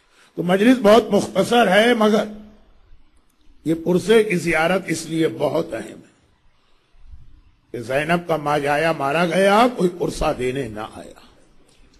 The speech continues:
लैला का अकबर मारा गया, कोई पुरसा देने ना आया।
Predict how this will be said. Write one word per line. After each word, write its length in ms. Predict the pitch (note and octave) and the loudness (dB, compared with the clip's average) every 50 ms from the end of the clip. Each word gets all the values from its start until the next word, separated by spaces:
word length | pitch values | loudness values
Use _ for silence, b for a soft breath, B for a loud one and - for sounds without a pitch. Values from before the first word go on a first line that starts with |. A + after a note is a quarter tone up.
| - - - _ _ _ _ _ _ - _ _ - - - - - - | -20 -20 -20 _ _ _ _ _ _ -20 _ _ -20 -20 -20 -20 -18 -8
लैला 400 | B2+ C#3+ D#3 E3+ F3 G3+ G#3+ G#3+ | -2 0 2 4 4 4 4 4
का 180 | G#3+ G#3 F#3 F3+ | 4 4 2 2
अकबर 320 | F3+ F3+ F3+ G#3 G#3+ G#3+ | 2 4 4 4 4 4
मारा 300 | F3+ E3+ E3+ F#3 G3 A3 | 4 4 4 6 6 4
गया, 440 | G#3 F#3+ F3+ G3 F#3+ G3 G#3+ A#3+ B3+ | 4 6 6 6 8 8 8 6 6
कोई 200 | B3 - G3 F#3+ | 4 6 4 4
पुरसा 420 | F#3+ - F#3+ F#3 F3 - A3 G#3 | 4 4 -2 -2 0 0 0 0
देने 320 | F3 C#3+ D3 D#3+ E3+ F3 D3+ | 0 0 0 0 0 0 0
ना 180 | C3 A#2+ C3+ | -2 -4 -6
आया। 280 | C3+ A#2+ G#2 F#2+ G2 G2 | -4 -6 -6 -8 -12 -16